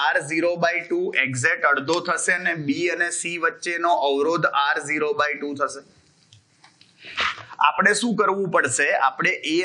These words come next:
અને B વચ્ચેનો વિદ્યુત સ્થિતિમાનનો તફાવત શોધવા માટે સૌથી પહેલા એમાંથી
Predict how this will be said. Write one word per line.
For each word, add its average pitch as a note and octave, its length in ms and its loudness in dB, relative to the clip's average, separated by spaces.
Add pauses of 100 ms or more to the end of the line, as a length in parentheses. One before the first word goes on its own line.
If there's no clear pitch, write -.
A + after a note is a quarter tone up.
અને F3+ 260 -2
B F3 220 -4
વચ્ચેનો F3 580 0
વિદ્યુત C3+ 480 -2
સ્થિતિમાનનો E3+ 880 0
તફાવત D#3+ 720 0
શોધવા C#3+ 560 2 (160)
માટે D3 340 0 (1080)
સૌથી D#3+ 680 4
પહેલા D#3+ 400 4 (240)
એમાંથી F3 640 0